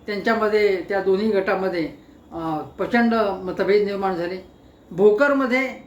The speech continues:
जो शंकरराव चव्हाणांचाही मतदारसंघ होता, नांदेड जिल्ह्यामधलं गोष्ट आहे, अशोक चव्हाण भाजपमध्ये गेले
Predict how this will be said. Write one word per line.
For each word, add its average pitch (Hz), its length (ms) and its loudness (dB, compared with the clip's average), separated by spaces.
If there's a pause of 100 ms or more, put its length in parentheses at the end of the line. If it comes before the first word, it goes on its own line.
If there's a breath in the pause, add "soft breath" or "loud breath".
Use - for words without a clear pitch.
(500)
जो 214 280 2
शंकरराव 226 540 -2
चव्हाणांचाही 220 500 -2
मतदारसंघ 202 580 -4
होता, 202 380 -4 (1300)
नांदेड 190 340 2
जिल्ह्यामधलं 196 720 -2
गोष्ट 180 240 -6
आहे, 190 300 -4 (500)
अशोक 277 320 2
चव्हाण 254 320 0
भाजपमध्ये 247 600 0
गेले 240 320 -2